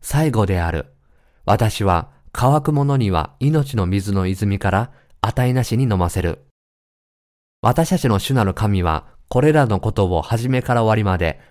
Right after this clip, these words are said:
すべて計画なさり、成就されたのです。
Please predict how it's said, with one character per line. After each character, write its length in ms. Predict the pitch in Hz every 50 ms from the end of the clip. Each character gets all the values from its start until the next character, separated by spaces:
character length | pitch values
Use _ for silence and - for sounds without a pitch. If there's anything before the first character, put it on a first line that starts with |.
| -
す 220 | - - - 175 170
べ 120 | 156 131
て 200 | 139 151 151 143
計 240 | 139 - 113 104 101
画 200 | 101 98 - 104
な 120 | 92 92
さ 140 | - - 92
り、 240 | 87 82 - - - - - - _ _ _ -
成 180 | - 147 131 127
就 140 | 117 117 131
さ 140 | 131 - 110
れ 80 | 208
た 100 | 98 98
の 120 | 90 90 85
で 140 | 78 80
す。 380 | 78 - - - - - - _